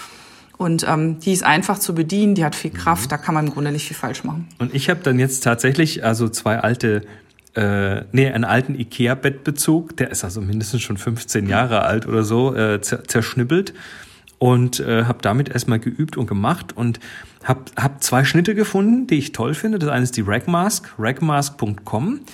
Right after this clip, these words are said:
Speaker 2: Das ist von, äh, das ist ein Schnitt, den hat Lauren Brichter entwickelt. Das ist der Mann, der unter anderem dieses Letterpress-Game gemacht hat, der früher mal Tweety programmiert hat.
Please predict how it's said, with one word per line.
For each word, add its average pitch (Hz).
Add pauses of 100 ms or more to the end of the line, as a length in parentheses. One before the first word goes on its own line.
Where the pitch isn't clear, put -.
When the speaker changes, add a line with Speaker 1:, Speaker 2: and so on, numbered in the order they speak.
(340)
Speaker 2:
Das 123
ist 156
von, 135
äh, 120
das 120
ist 127
ein 131
Schnitt, - (440)
den 131
hat 147
Lauren 135
Brichter 117
entwickelt. 95
Das 98
ist -
der 117
Mann, 113
der 135
unter 117
anderem 117
dieses 113
Letterpress-Game 107
gemacht 98
hat, 117
der 113
früher 135
mal 120
Tweety 127
programmiert 98
hat. 131